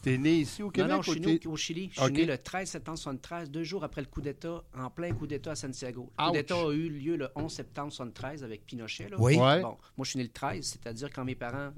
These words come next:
Speaker 2: ma mère, quand elle a accouché, il y avait un, un couvre-feu, puis le mononcle avec le drapeau blanc, puis on se rend à l'hôpital.
Speaker 3: Aïe, aïe.
Speaker 2: Je me rappelle pas de ça, vous comprenez, je suis
Speaker 1: Ah
Speaker 2: né
Speaker 1: non,
Speaker 2: là,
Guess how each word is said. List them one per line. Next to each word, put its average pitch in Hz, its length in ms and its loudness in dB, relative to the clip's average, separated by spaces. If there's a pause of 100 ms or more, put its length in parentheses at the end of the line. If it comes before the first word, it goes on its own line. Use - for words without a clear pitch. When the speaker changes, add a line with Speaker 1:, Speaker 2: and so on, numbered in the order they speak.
Speaker 2:
ma 107 160 -6
mère, 151 160 -2
quand 139 140 -4
elle 117 280 -10
a 120 40 -4
accouché, 117 300 -8
il 165 60 -6
y - 20 -2
avait 120 240 -2
un, 110 120 -4 (260)
un 113 100 -4
couvre-feu, 147 640 -2
puis 135 100 -4
le 120 60 -4
mononcle 127 400 -2
avec 117 100 -10
le 120 60 -6
drapeau 123 340 -10
blanc, 135 240 -6
puis 123 80 -14
on 113 40 -10
se - 80 -14
rend 120 60 -10
à 117 40 -8
l'hôpital. 110 360 -8 (140)
Speaker 3:
Aïe, 87 180 2
aïe. 139 400 8
Speaker 2:
Je 92 60 -14
me 87 60 -12
rappelle 98 220 -12
pas 117 120 -10
de 101 80 -10
ça, 127 140 -12
vous 127 80 -10
comprenez, 104 320 -12
je - 40 -16
suis 117 80 -4
Speaker 1:
Ah 123 80 4
Speaker 2:
né 131 80 2
Speaker 1:
non, 120 80 2
Speaker 2:
là, 107 60 -2